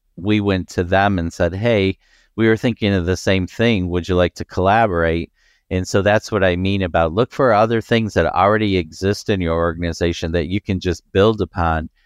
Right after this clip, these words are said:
rather than recreating. And then be a resource and support channel to your employees, but also to your stakeholders. As you continue through this collaboration and, and working together in partnership,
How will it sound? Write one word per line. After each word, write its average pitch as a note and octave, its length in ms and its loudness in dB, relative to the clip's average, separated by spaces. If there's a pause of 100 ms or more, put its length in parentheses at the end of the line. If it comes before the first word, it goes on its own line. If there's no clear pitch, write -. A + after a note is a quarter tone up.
(260)
rather F#2 380 2
than E2+ 320 -2 (220)
recreating. F2 880 -2 (800)
And G#2 160 0
then A2 160 2
be B2 220 2
a A2+ 80 4
resource G#2+ 640 0
and F2+ 160 -2
support - 500 -2
channel D2 600 -2 (320)
to - 140 -4
your F#2+ 180 2
employees, G2 600 0
but F2+ 280 0
also F2 340 0 (140)
to - 140 -6
your E2 140 0
stakeholders. D2+ 920 -6 (400)
As G2+ 180 -2
you B2 100 2
continue A2+ 640 0
through G#2 320 0
this F#2+ 200 -4
collaboration F#2 1080 0
and, E2 300 -2
and E2+ 260 -4
working F#2 440 -2
together F#2+ 560 0
in E2 100 -4
partnership, F2 880 -4